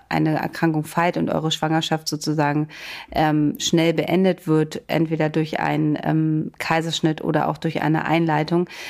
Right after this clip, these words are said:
ist natürlich auch oft so, dass es sich, dass es oft so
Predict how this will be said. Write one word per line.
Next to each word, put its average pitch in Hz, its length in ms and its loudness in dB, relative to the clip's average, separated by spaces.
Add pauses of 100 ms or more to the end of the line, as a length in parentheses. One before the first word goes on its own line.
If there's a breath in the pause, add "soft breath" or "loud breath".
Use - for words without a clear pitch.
(120)
ist 156 180 -2
natürlich 156 440 0
auch 156 100 -4
oft - 340 -2
so, 160 120 0
dass 156 180 0
es - 220 0
sich, 156 340 0 (400)
dass 156 340 -2
es 160 120 -6
oft - 340 0
so 156 300 4